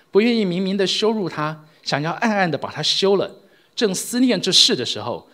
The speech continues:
有主的使者向她梦中显现，说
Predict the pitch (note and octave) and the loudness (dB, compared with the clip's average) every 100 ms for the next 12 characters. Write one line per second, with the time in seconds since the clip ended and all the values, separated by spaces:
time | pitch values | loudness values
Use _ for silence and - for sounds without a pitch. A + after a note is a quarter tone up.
0 | - E3+ G#3 D3+ B2+ A3+ E3+ F3+ B2 - | 0 0 2 0 0 0 0 0 -4 -2
1 | - F3 D#3 E3+ G3+ A3 E3+ F#3+ F#3 F#3 | -4 -4 -4 -4 -2 -4 -4 -4 -4 -6
2 | G#2+ - - A2+ - - G#3 G#3 | -6 -8 -8 -8 -6 -4 -4 -4